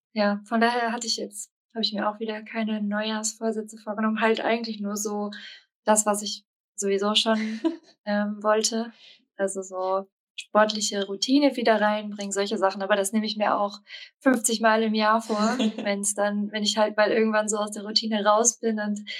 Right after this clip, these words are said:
Speaker 1: mein Schweinehund wieder überwinden muss. Von daher ist es eigentlich jetzt, äh, nichts Neues.
Speaker 2: Ja, das stimmt voll. Also, ja, das ist was, das sind so Sachen, die weiß ja auch jeder, gesünder leben,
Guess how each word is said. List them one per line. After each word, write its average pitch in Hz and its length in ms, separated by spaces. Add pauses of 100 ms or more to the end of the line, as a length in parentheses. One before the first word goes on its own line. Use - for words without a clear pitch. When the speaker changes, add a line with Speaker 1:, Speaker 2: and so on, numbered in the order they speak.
(240)
Speaker 1:
mein 202 140
Schweinehund 226 520
wieder 220 200
überwinden 220 380
muss. 220 340 (140)
Von 214 120
daher 202 240
ist 202 140
es - 200
eigentlich 220 500
jetzt, - 300 (600)
äh, 214 360
nichts 294 380
Neues. 196 520 (400)
Speaker 2:
Ja, 190 160
das 185 180
stimmt 185 240
voll. 190 140
Also, 180 440 (520)
ja, 180 360 (160)
das 190 200
ist 196 180
was, 196 260
das - 100 (200)
sind 220 220
so 202 100
Sachen, 202 380
die 190 160
weiß 190 260
ja 175 160
auch - 60
jeder, 185 580
gesünder 175 560
leben, 202 960